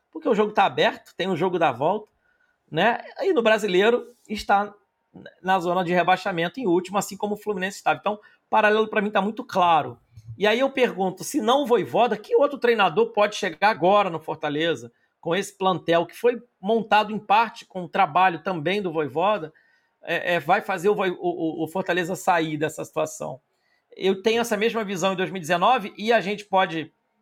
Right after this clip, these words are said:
tem gente mais teimosa que não gosta de dar o braço a torcer, mas foi quando o Marcão voltou e recuperou o jeito do Diniz e a escalação do Diniz, Fluminense se aprumou na competição e se salvou da zona de rebaixamento.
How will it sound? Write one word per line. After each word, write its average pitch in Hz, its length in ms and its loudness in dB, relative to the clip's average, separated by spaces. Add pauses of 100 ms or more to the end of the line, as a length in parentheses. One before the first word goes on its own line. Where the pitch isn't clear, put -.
(240)
tem 269 160 -4
gente 233 240 0
mais 214 160 2
teimosa 190 460 0
que 185 100 -10
não 170 100 -4
gosta 165 180 2
de - 20 -6
dar 170 80 2
o 156 40 2
braço 165 220 0
a - 40 -16
torcer, 202 280 -4
mas 240 160 -2
foi 240 140 2
quando 214 220 -2
o 208 40 2
Marcão 180 480 0
voltou 185 480 0
e 170 140 -2
recuperou 208 800 0
o 175 40 -4
jeito 185 300 -4
do 160 120 -10
Diniz 151 500 -10 (260)
e 196 80 2
a 208 60 4
escalação 247 760 2
do 233 100 -4
Diniz, 190 380 -4
Fluminense 190 640 -6 (340)
se - 220 -2
aprumou 185 500 0
na 190 80 0
competição 185 640 -6
e 175 40 -8
se - 140 -8
salvou 185 580 0 (360)
da 180 160 0
zona 170 260 -2
de 170 80 -6
rebaixamento. 170 800 -4